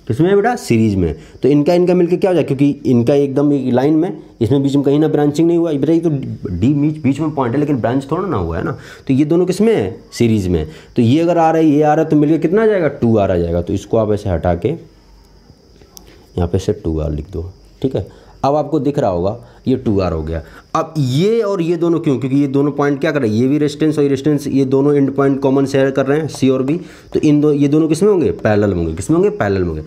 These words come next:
तो इसका parallel resistance निकाल लो, कितना आएगा? इसको equivalent कितना आएगा? तो इसका आएगा one upon R plus one upon two R। एलसीएम ले लो, दो से multiply divide कर दो, तो ये हो जाएगा कितना? two plus one upon two आर, that is two आर by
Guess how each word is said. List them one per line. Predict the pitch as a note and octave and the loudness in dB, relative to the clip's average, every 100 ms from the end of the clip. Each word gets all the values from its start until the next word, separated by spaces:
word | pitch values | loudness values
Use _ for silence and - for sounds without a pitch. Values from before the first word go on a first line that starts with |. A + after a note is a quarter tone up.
| - - | -14 -4
तो | A#2 | -2
इसका | C3 | -2
parallel | C3 C3 | 0 0
resistance | C3+ C3+ D3 C#3 | 0 0 -2 -2
निकाल | C#3 D3+ | -2 0
लो, | D3+ D3+ | 0 -4
कितना | - - B2+ C#3 | -8 -6 -2 0
आएगा? | C3 B2 A#2+ | 0 -4 -8
इसको | - - C3 | -8 -2 -2
equivalent | A#2+ A#2+ A#2+ A#2 | 0 0 2 0
कितना | A#2 A#2+ A2+ | 0 -2 0
आएगा? | G#2+ G#2 | 0 -4
तो | - - - A2 | -6 -16 -8 -4
इसका | C#3 | -2
आएगा | C3+ C3 | 0 0
one | B2 B2 | 0 -2
upon | B2 B2 A#2+ | 0 -2 0
R | C3 C#3+ | -2 0
plus | - B2 A2+ | -2 -2 0
one | A#2 A#2+ | 0 0
upon | A#2+ F3+ G3 - - _ - | 0 -2 -4 -10 -20 _ -2
two | D#3+ | 0
R। | D#3 C#3 C3+ - - | 2 0 -4 -12 -4
एलसीएम | A#2 A#2 C3+ C#3+ | -2 0 0 0
ले | |
लो, | C#3+ | 0
दो | C3 B2 | 0 0
से | B2+ | 0
multiply | A#2+ A#2+ C3+ C3+ | 0 0 0 0
divide | C3+ B2+ A#2+ A#2+ | 0 0 -2 -2
कर | A2+ | -2
दो, | A2+ | 0
तो | A#2 | 0
ये | |
हो | A2+ | 0
जाएगा | A2 A2+ B2 | 2 0 -2
कितना? | A#2 B2+ B2+ F2 - - - - - | -4 -2 -2 -2 -6 -20 -20 -14 -2
two | A#2 A#2 | -2 2
plus | A#2+ A2 | 0 0
one | A2+ A#2 | 0 0
upon | A2+ D#3 D#3 G#2 - - _ - | 0 -2 -2 -4 -10 -20 _ -2
two | A#2+ | 0
आर, | C3+ B2 | 2 2
that | A2+ A#2+ | 0 0
is | C#3 - | -4 -2
two | A2+ | 0
आर | A2+ A2+ | 2 2
by | C3+ | 0